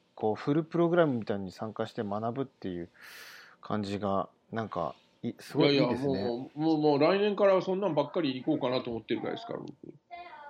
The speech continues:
Speaker 1: はい。ああ、そうですか。
Speaker 2: うん。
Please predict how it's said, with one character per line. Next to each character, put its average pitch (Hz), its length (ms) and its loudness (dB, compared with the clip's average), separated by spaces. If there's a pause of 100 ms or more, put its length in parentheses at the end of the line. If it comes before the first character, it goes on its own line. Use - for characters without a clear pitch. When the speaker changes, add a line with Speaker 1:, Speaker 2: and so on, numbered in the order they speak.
(200)
Speaker 1:
は 120 380 2
い。 - 40 -20 (200)
あ 147 180 8
あ、 127 40 6
そ 190 140 2
う 170 40 2
で 135 80 2
す 104 80 -6
か。 92 220 0 (640)
Speaker 2:
う 135 60 -8
ん。 113 300 -8